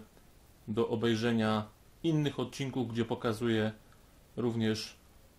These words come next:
jak zagrać inne akordy czy też chwyty gitarowe. Na tą chwilę to by było wszystko.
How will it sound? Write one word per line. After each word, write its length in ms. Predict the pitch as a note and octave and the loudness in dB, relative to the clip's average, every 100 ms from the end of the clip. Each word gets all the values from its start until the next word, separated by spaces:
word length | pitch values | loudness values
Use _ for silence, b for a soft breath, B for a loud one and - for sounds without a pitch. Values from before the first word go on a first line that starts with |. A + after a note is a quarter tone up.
| - - | -20 -4
jak 200 | B2+ A2+ | -2 0
zagrać 400 | A#2+ A2+ A2+ - | 0 2 0 0
inne 460 | D3+ C#3 B2 A2 G#2+ - - - - - - - - | -2 0 2 2 0 -6 -20 -20 -20 -20 -20 -20 -2
akordy 500 | A#2+ - C3 A#2 A#2+ | 0 2 2 2 0
czy 140 | A#2+ | -2
też 200 | A2 A#2 | -4 -4
chwyty 340 | - - A2+ A2+ | -4 -4 -2 -2
gitarowe. 720 | A2+ A#2 A2 G#2+ C3 F#3 G3+ - - - - - - - - - - - - - - - - - - | -4 -2 -2 0 2 2 2 -4 -20 -20 -20 -20 -20 -20 -20 -20 -20 -20 -20 -20 -20 -20 -20 -20 -6
Na 100 | - | 0
tą 160 | - F3 | 4 4
chwilę 240 | - E3+ | 6 4
to 100 | D3 | 4
by 120 | C3+ C3 | 2 2
było 220 | A#2 G#2+ | 0 0
wszystko. 600 | - C#3+ - C3 B2 | -2 -6 -4 -4 -4